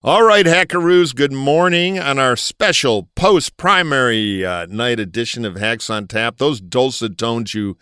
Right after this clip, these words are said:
heard are from, uh, Republican gubernatorial nominee. I'm gonna refer to him like a magician, the great Mastriano. We're gonna be hearing a lot more from him,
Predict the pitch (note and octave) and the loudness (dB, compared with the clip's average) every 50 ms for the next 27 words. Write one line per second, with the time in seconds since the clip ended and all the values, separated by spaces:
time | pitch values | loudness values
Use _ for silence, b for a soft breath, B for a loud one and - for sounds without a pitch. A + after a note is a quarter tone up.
0 | B B B B B B B B B - B2 A#2+ B2 C3 C3+ B2 A2 G2 - - | B B B B B B B B B 0 2 2 2 2 2 0 -2 -2 -4 -4
1 | A2 G#2+ G2+ G2+ G2 G2 G2 G2 G2 F#2+ F#2 - B B B B B B B B | -4 -2 -2 -2 -4 -4 -2 -2 -2 -4 -4 -8 B B B B B B B B
2 | B B G#2+ G#2 - - B2 B2+ B2 B2 A2 - A2 G#2+ F#2+ F2+ A2+ B2 A#2+ A2+ | B B -6 -6 -2 0 0 0 0 -2 -4 -6 -6 -8 -6 -4 -4 -4 -2 -2
3 | A2 G#2 G2 E2+ - - A#2+ B2+ C3 C3 C3+ C3 C3 C3 C3 C3+ C3+ C3 - - | -4 -6 -6 -8 -8 -4 -2 0 2 2 2 2 0 0 0 0 0 -2 -4 -6
4 | _ - A2+ A#2 B2 B2+ C3 B2+ B2 C3 B2+ B2+ F3 A#3 A#3 G#3+ E3 C#3 B2+ - | _ -6 -2 -2 0 0 0 0 0 0 2 2 0 0 0 0 2 2 0 0
5 | - C#3 C#3+ C3 B2+ A#2+ A2 A2+ A2 - - G#2+ G2+ F#2 F2+ A2 A#2 A2+ - - | 0 0 0 0 0 -2 -2 -2 -2 -2 -4 -6 -6 -4 -2 -2 -2 -2 -2 -6
6 | F#2+ E2 D2+ E2+ F#2 G#2 A2+ A#2 - G#2+ G#2+ G#2+ A2 - - - G#2+ G2+ G2+ G#2 | -8 -10 -12 -10 -6 -4 -4 -4 -4 -4 -4 -4 -4 -4 -6 -8 -6 -6 -4 -4
7 | G#2 G2 F#2 E2 E2 E2+ G2+ - b b b b b b b - G2 G#2 G#2 G2+ | -4 -4 -6 -8 -10 -12 -14 -16 b b b b b b b -10 -8 -6 -6 -4
8 | G2+ G2+ G2+ A2 G#2+ G#2 G2+ F#2+ F#2+ G#2 A2+ A#2 - A2+ A2 A2 A2 G#2+ - - | -4 -4 -2 -2 -2 -2 -2 -4 -2 -2 -2 -2 -2 -4 -4 -4 -4 -4 -6 -8
9 | G2+ G2+ G2 A#2 A#2+ A#2 G#2+ G#2 G#2+ A#2+ | -10 -6 -4 -2 -2 -2 -2 -2 -4 -8